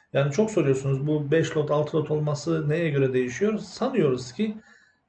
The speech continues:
erken başvuruya, erken dağıtımdaki erken başvuruya göre değişiyor. Pek de önemli değil bir lot arkadaşlar. Yani uzun vadede tabii ki önemli ama eğer E-Bebeği uzun vade düşünüyorsanız zaten ona ekleme yapmanız gerekiyor.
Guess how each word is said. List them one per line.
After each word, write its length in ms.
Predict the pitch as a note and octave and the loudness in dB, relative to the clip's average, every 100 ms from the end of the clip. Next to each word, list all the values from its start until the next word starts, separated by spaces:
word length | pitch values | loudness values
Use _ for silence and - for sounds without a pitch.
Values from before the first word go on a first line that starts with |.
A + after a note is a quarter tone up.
| _ _ _ _ _ _ _ - | _ _ _ _ _ _ _ 2
erken 560 | E3+ E3 A3+ G#3+ B2+ - - | 4 6 4 4 2 -4 -2
başvuruya, 560 | B2 - B2+ A#2 A2 - | -2 -2 -4 -4 -4 -4
erken 420 | C#3+ C#3 G3+ E3+ | -4 0 2 4
dağıtımdaki 560 | D3 C#3+ D3+ D3 D3 G3 | 2 2 0 -2 0 0
erken 380 | D3 C#3+ G3+ | -2 0 2
başvuruya 680 | D#3+ C3+ - B2+ B2+ A#2+ A#2 - | 4 2 0 0 2 0 -4 -6
göre 380 | C#3+ C3+ B2 A#2+ | 2 4 4 2
değişiyor. 540 | C3 B2+ - G#3+ - - _ _ _ - | 0 0 0 0 0 -10 _ _ _ -6
Pek 220 | D4+ - | -4 2
de 60 | |
önemli 260 | C#4 C4 C4+ | 4 4 2
değil 220 | C4 E3 | 2 4
bir 120 | D#3 | 4
lot 180 | C#3+ C3+ | 4 4
arkadaşlar. 500 | C#3 C#3 D3+ - D3 | 2 2 0 0 0
Yani 280 | D3 D3+ D#3 | 2 2 2
uzun 280 | D#3+ F3 F3 | 0 0 2
vadede 260 | D#3+ E3+ | 2 2
tabii 260 | E3 F#3+ F3 | 0 -2 0
ki 80 | D3 | 0
önemli 280 | D3 D#3+ G#3 | 0 0 0
ama 340 | F#3+ C3 - _ - | 0 -2 -8 _ -2
eğer 420 | C3 D#3+ - - - | 2 2 0 -6 -2
E-Bebeği 420 | C#3+ D#3+ D#3 C#3+ | 0 2 0 0
uzun 240 | C#3+ E3 | 0 0
vade 200 | E3 D#3+ | 0 0
düşünüyorsanız 540 | E3 - G#3+ - C3 B2 | -4 -2 -2 0 -2 -2
zaten 280 | E3+ E3+ B2 | -2 -2 -2
ona 220 | D3+ F3 | -2 -4
ekleme 280 | B2+ C#3+ D3+ | -4 -2 -2
yapmanız 380 | C#3 C3+ B2+ | -2 -4 -4
gerekiyor. 520 | B2 A#2 A#2 E3+ G#3 | -4 -6 -4 -2 -2